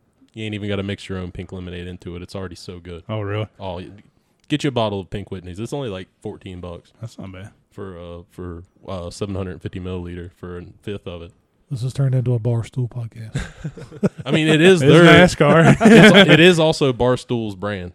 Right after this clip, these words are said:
Speaker 1: too.
Speaker 2: Oh, really?
Speaker 1: Yeah, it's from their, uh, Spittin' Chicklets podcast.
Speaker 2: Okay.
Speaker 1: It's, like, what they drink on that podcast all the time, but it's stupid good. Like, smooth as heck, and it just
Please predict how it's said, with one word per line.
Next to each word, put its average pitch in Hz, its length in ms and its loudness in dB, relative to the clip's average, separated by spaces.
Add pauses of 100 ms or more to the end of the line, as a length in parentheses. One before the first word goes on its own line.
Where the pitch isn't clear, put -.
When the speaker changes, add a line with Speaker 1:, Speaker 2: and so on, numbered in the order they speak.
Speaker 1:
too. 107 220 -8 (120)
Speaker 2:
Oh, 127 120 -4
really? 139 300 -4
Speaker 1:
Yeah, 107 180 -2
it's 101 180 -8
from 110 280 -6
their, 98 300 -6
uh, 95 240 -8
Spittin' 107 400 -12
Chicklets 107 380 -12
podcast. 113 580 -10
Speaker 2:
Okay. 123 280 -6 (220)
Speaker 1:
It's, - 160 -18
like, 95 260 -12
what 98 220 -10
they 95 140 -12
drink 90 240 -12
on 87 120 -12
that 85 140 -14
podcast 85 440 -16
all 87 160 -16
the - 80 -20
time, 90 180 -18
but 87 100 -14
it's 123 140 -10
stupid - 500 -16
good. 92 280 -16 (320)
Like, 90 200 -16
smooth 101 460 -12
as 92 140 -16
heck, 95 240 -14
and 95 80 -14
it 95 80 -18
just - 160 -18